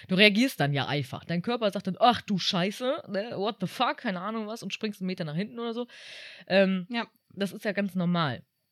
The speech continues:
Speaker 1: Ne? Also wenn das euch außerhalb des Hauses passiert, <clears throat> einfach ignorieren. Wenn ihr das nicht wollt.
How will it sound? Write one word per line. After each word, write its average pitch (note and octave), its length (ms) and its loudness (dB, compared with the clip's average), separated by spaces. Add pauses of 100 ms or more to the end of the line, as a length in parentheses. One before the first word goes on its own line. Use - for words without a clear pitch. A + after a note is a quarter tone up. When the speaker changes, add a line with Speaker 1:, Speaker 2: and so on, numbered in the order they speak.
(520)
Speaker 1:
Ne? G3+ 180 2
Also F3 340 0 (280)
wenn F#3+ 140 4
das G3 240 0
euch F3 240 -2
außerhalb A3+ 520 0
des - 180 -10
Hauses G3+ 300 0
passiert, G3 500 -6 (480)
<clears throat> - 840 -2
einfach F#3+ 240 -2
ignorieren. D#3 520 -6 (720)
Wenn G3 180 2
ihr G3 100 4
das F#3 160 2
nicht E3 160 0
wollt. C3+ 320 0